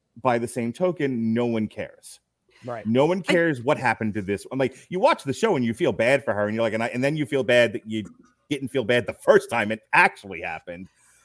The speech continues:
Speaker 1: But more to the point, and this is the point that I'm raising, how much of our society, like, missed the point of this show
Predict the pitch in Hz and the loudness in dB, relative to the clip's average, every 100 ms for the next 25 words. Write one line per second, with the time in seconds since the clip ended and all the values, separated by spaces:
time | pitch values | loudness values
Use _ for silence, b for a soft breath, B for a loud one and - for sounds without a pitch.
0 | b 117 160 151 165 180 175 147 135 - | b 0 2 0 -4 -2 0 -2 -6 -4
1 | 247 190 147 143 139 131 127 139 127 117 | -4 -4 -6 -6 -6 -12 -6 -6 -2 -4
2 | 117 147 220 160 117 101 - _ _ _ | -4 -4 -4 -4 -4 -4 -8 _ _ _
3 | - 156 165 190 190 156 151 143 131 - | -10 -4 -2 -2 -4 -6 -6 -6 -8 -2
4 | 127 135 135 123 117 110 - _ _ _ | 0 2 2 0 0 -2 -6 _ _ _
5 | _ 101 117 98 - _ - 123 123 131 | _ -4 -4 -4 -10 _ -8 -4 0 2
6 | 147 - 113 104 120 - 143 208 - 104 | 2 -2 -6 -2 -2 -2 -4 -2 -2 -4
7 | 87 95 - 87 78 78 | -4 -6 -6 -8 -8 -10